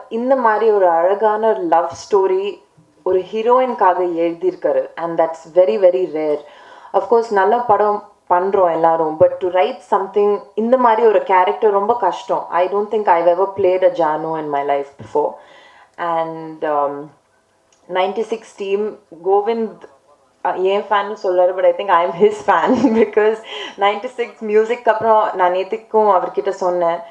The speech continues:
that half the battle is won. ஏன்னா, fifty percent of the battle, அந்-, இந்த மியூசிக் எங்கேயோ தூக்கி வச்சிருச்சு, ஆ, படத்தை. And, uh, of course, சேது பத்தி சொல்லவே வேணாம். I think he's an effortless actor.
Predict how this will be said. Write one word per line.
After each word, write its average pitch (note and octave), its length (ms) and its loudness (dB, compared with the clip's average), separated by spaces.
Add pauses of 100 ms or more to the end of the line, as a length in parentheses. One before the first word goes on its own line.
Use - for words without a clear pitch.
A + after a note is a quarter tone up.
(320)
that F3 160 4 (120)
half F#3+ 240 2
the - 60 0
battle F#3+ 320 2
is F3 100 2 (140)
won. D3+ 320 -2
ஏன்னா, E3+ 220 -2 (100)
fifty - 180 -10
percent G3+ 320 -4
of F#3 100 -4
the F3 80 4
battle, E3+ 420 -2
அந்-, F3+ 260 -4
இந்த F#3+ 180 -4
மியூசிக் A3 380 -2
எங்கேயோ G3+ 300 -2
தூக்கி A#3+ 360 -8
வச்சிருச்சு, F3 560 -4 (200)
ஆ, D#3 280 0
படத்தை. D3+ 420 -2 (800)
And, E3+ 600 0
uh, D3+ 220 2
of E3 320 0
course, G#3 260 4 (420)
சேது G#3 280 4
பத்தி F#3+ 300 2
சொல்லவே F#3 440 4
வேணாம். E3 400 2
I E3 240 -2
think F3+ 260 -2
he's E3+ 220 -4 (260)
an E3 240 -6
effortless A#3 840 2
actor. F3 540 0